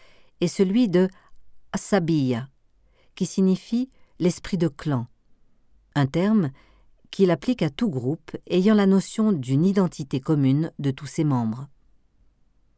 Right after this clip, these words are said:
Cet esprit de clan, comme ce fut le cas dans la tribu koraïchite qui était dominante à la Mecque au début de l'expansion de l'islam,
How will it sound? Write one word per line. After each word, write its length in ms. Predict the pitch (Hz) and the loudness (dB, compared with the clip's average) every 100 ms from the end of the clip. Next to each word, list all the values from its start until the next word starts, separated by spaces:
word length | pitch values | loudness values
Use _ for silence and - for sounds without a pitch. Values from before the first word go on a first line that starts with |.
| _ _ _ _ _ _ _ _ _ _ _ | _ _ _ _ _ _ _ _ _ _ _
Cet 240 | - 196 | -2 0
esprit 280 | 214 - - | 0 -2 -2
de 120 | 156 | 0
clan, 420 | 135 - 143 180 254 _ _ _ _ _ _ _ _ | -2 -2 -4 -4 -6 _ _ _ _ _ _ _ _
comme 240 | - 131 127 | -6 -2 -2
ce 180 | - 131 | -4 -8
fut 180 | - | -6
le 100 | 135 | -4
cas 240 | 127 165 156 | -2 -2 0
dans 100 | 131 | 0
la 140 | 123 | -2
tribu 400 | - 147 135 160 | -2 -6 -2 -2
koraïchite 760 | - 123 135 135 - 180 143 - - - _ | -2 -4 -2 -2 -2 -6 -6 -14 -20 -20 _
qui 100 | - | -6
était 160 | 131 131 | -4 -2
dominante 580 | 135 139 165 175 147 131 | 0 2 2 2 0 -2
à 60 | |
la 140 | 117 123 | -2 -2
Mecque 340 | 151 143 - - _ _ - | 0 -2 -6 -20 _ _ -6
au 120 | 131 | -4
début 340 | 131 127 156 | -2 -2 -2
de 80 | 135 | -2
l'expansion 560 | 123 - - 131 - 139 | -4 -6 -6 -6 -2 -4
de 80 | |
l'islam, 560 | 117 127 - 196 233 233 | -4 -6 -4 -2 0 -2